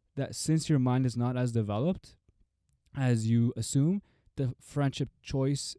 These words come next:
is not always gonna be the best choice. That's kinda what I wanna focus on. Um, that it's kinda like the, like, like a, like a, a partner, right? You, when you're young, you see a pretty girl, like, "Oh my God, like, I'm just gonna go date her." Uh, but obviously when you get older, you're like, "Okay, you know what? Like,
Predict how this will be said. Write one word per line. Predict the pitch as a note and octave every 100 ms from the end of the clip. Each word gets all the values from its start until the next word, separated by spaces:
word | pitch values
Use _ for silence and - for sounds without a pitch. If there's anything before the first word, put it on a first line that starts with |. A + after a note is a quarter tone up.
| -
is | A#2+ B2+
not | C3 -
always | A#2 A#2+ A2+
gonna | A2+ G#2+
be | A2
the | G2+
best | G2+ G2 -
choice. | F#2 G#2+ -
That's | D#3 D#3 -
kinda | D#3+ C#3+
what | C3+
I |
wanna | B2+ B2+
focus | - A#2+ C3 C#3
on. | E3+ G3+ _ _ _ -
Um, | A#2+ A#2+ A2+ A2+ G#2+ - _ -
that | B2+ A#2+ A#2 -
it's | C3+
kinda | - D3+ D3
like | B2+
the, | B2+ A#2 A2 F#2+
like, | A2+ A2+
like | B2+ B2+
a, | B2 A#2
like | B2 C3
a, | C3 B2+ B2+ B2 B2 B2
a | C#3+
partner, | - F#3+ A2+ G#2 A2+
right? | A#2+ D3+ - _ _ _
You, | A#2+ B2 B2+ B2 B2 A#2+
when | A#2+
you're | B2
young, | A#2+ B2+ D#3+ D#3+
you | C3 A2
see | -
a | B2
pretty | - B2+
girl, | A#2+ B2+ B2
like, | A2+
"Oh | C#3
my | C3+
God, | B2+ A2+
like, | G#2+
I'm | A2
just |
gonna | A#2 A2+
go |
date | G#2+ A2 G2+
her." | A2+ - _ _ _ -
Uh, | A2+ A2+
but | A2 B2
obviously | E2 B2+ C3 A#2+
when | A#2+
you | A#2
get | A#2
older, | C3 C3 A2+
you're | A2
like, | G#2+
"Okay, | G#2 - G#2+
you |
know | G#2+ A2
what? | A#2 A2+
Like, | D2